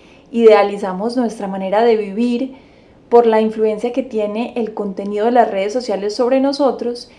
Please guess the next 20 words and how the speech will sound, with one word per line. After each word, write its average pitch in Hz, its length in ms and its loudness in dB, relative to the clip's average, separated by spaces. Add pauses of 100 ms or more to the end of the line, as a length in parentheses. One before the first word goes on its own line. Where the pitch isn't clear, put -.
(260)
y 247 100 -2
caemos 233 420 0
en 269 160 2
la 269 160 0
trampa 214 640 0
de 196 140 -8
imaginar 190 680 -8
que 180 120 -12
nuestra 190 460 -6
felicidad 196 720 -2
será - 420 -4 (160)
únicamente 311 640 0
alcanzada 277 720 -2
en 208 100 -8
el 196 100 -8
momento 190 440 -8
en 185 100 -10
que 180 80 -8
nuestra 180 380 -6
vida 262 340 -2